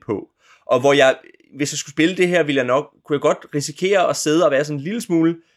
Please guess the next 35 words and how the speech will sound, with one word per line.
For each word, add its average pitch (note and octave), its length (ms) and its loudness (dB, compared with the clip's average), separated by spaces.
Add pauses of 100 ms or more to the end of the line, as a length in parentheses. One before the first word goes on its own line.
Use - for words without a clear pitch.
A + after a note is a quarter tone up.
(140)
"Er A#2+ 80 -2
det C3+ 140 0
nu, D3 300 2
er A#2+ 40 -4
det C3 140 -4
nu D3 80 0
rigtigt? - 600 -6
Gør B2 120 2
jeg C#3+ 160 4
det D3+ 80 -4
nu C#3 80 -2
rigtigt? C#3 400 -2 (120)
Gør B2+ 80 0
jeg A#2 100 4
det D3 60 -8
forkert? - 640 -2
Er B2+ 100 -2
det D3 160 -6
her, C#3 180 2 (360)
virker E3+ 300 2
det E3+ 180 0
her?" E3 220 0 (300)
Eller E3 280 4
hvis D#3 200 -2
vi D#3 60 -2
sidder G3 260 2
og D3 140 2
bliver E3 200 2
sådan D#3 220 -2
lidt A#2 220 0
fjollede, D#3 540 2
eller B2 200 0
lidt, A2 280 -2
lidt, A2 260 -4
øh, F#2 220 0